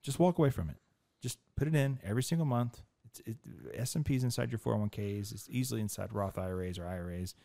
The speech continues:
if you're doing that on your own. Invest it, walk away from it, don't look at it. It's boring, but it works good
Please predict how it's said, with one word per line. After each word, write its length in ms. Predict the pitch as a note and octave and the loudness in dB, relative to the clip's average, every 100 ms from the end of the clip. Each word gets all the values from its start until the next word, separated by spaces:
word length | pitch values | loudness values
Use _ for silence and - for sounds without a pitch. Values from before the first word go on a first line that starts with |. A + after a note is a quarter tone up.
| _ | _
if 60 | - | -4
you're 80 | |
doing 160 | F#2 F#2 | 0 2
that 120 | F2+ | 2
on 120 | F2 | 0
your 120 | E2+ E2+ | -2 -2
own. 220 | E2+ E2 - _ _ _ _ _ _ _ | -4 -6 -10 _ _ _ _ _ _ _
Invest 380 | F#2 F#2+ C3+ - | -8 0 0 4
it, 200 | D3 - - | 2 2 -10
walk 140 | F2+ F#2 | -8 0
away 220 | G#2+ C3 | 2 4
from 180 | B2+ B2 | 4 2
it, 180 | A2 | 0
don't 200 | - G#2 | 0 2
look 180 | G2 F2+ | 0 -2
at 140 | D2+ D2 | -8 -10
it. 80 | - _ _ _ _ _ _ _ - | -16 _ _ _ _ _ _ _ -10
It's 160 | G2 | -8
boring, 580 | B2 A2+ A#2+ A#2+ A#2+ A#2 - _ _ _ _ _ _ _ _ _ - | 2 6 6 6 6 2 -2 _ _ _ _ _ _ _ _ _ -10
but 100 | F#2+ | -6
it 100 | F2 | 0
works 280 | A2 B2 - | 2 2 2
good 400 | A2+ A2 G#2+ | 4 4 4